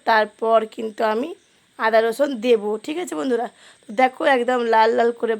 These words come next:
ভাজা হয়ে গেছে, বুঝতেই পারছো পেঁয়াজের কালারটা দেখো কেমন হয়ে গেছে।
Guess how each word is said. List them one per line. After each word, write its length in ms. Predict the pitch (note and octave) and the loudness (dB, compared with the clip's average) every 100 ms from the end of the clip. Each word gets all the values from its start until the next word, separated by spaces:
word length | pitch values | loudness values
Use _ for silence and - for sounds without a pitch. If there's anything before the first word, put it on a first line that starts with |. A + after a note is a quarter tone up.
| F#3+ | -6
ভাজা 260 | G3+ G3+ B3+ | -6 0 2
হয়ে 200 | A#3+ A#3+ B3 | 4 4 4
গেছে, 280 | A#3+ A#3 D4 C#4+ | 2 0 -4 -6
বুঝতেই 340 | A3+ G#3+ B3+ C#4 B3 | -4 -4 -4 -2 2
পারছো 320 | A#3 A3+ B3 B3 | 2 0 -6 -4
পেঁয়াজের 360 | A#3 A#3 A3+ A#3+ | -2 -2 0 -2
কালারটা 400 | A#3 A3 A3 - A3 | 0 0 -2 -4 -2
দেখো 180 | G#3+ C4 A#3+ | -2 -4 -4
কেমন 200 | A3+ A3 A3 | -2 -2 -4
হয়ে 160 | G#3+ G#3 | -4 -4
গেছে। 240 | A3 A#3 | -4 -4